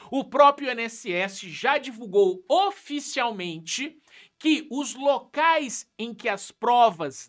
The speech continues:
devem ser aplicadas, né? Isso está, inclusive, no projeto básico, né, da proposta de licitação para a contratação da banca. A banca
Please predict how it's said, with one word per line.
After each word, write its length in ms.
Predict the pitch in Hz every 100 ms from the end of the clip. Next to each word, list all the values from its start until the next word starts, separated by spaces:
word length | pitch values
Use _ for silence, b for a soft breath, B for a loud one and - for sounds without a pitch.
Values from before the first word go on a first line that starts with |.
| 123
devem 520 | 247 294 294 254 220
ser 300 | - 240 233
aplicadas, 1040 | 214 - 196 190 220 233 220 151 120 - _
né? 260 | 135 233 B B B
Isso 240 | 220 233
está, 380 | 233 - - 247
inclusive, 440 | 262 202 175 240
no 140 | 247 254
projeto 800 | 254 226 175 - 254 294 285 302
básico, 880 | 196 208 214 208 196 247 - 339 339 _
né, 300 | - 165 262 294 b b
da 160 | 185
proposta 800 | 214 240 233 - 247 320 320 302
de 100 | 220
licitação 800 | 262 247 - 247 240 - - 247
para 180 | 254 254
a 20 |
contratação 680 | 254 254 240 254 254 - 247
da 120 | 247
banca. 340 | 277 220 208 151
A 20 |
banca 400 | 156 208 233 285